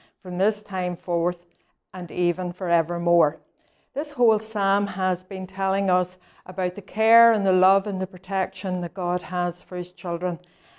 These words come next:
And verse eight is like a summary of the psalm, and it says, "The Lord,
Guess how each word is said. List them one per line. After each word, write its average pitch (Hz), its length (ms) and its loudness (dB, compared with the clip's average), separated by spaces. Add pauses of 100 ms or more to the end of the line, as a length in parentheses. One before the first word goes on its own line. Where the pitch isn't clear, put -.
And 190 160 -8
verse 262 320 0
eight 190 340 0
is 185 200 -8
like 185 180 -4
a 208 40 -10
summary 254 460 2
of 180 140 -2
the 196 100 -12
psalm, 175 440 -2 (400)
and 202 180 -6
it 202 100 -6
says, 247 520 2 (220)
"The 208 120 -6
Lord, 196 560 6